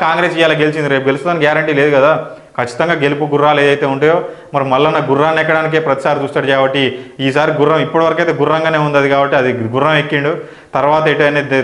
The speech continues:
తర్వాత విషయం, కానీ మొత్తానికైతే మల్లన్న పైన ఇట్లాంటి పోస్టులు ఎవరైతే క్రియేట్ చేస్తా ఉన్నారో, బిడ్డ జాగ్రత్త, మరి జాగ్రత్త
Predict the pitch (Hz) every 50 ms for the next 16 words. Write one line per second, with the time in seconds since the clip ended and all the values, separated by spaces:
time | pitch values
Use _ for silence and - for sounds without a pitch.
0 | 123 139 131 139 143 139 143 139 131 - 143 135 131 131 160 208 233 - - -
1 | - - 135 131 - - 185 185 185 175 175 175 180 170 151 143 147 170 196 196
2 | 202 190 185 180 170 170 170 165 156 143 123 - - - 151 135 135 175 185 185
3 | 185 175 175 170 156 143 143 - - - - 156 175 180 185 185 180 175 175 175
4 | 170 170 156 156 160 165 165 165 156 156 151 156 156 156 147 147 147 143 147 143
5 | 139 139 147 156 151 135 131 131 135 143 147 147 143 147 151 143 135 123 - -
6 | - - - - - 143 139 139 120 117 135 139 160 170 175 175 175 160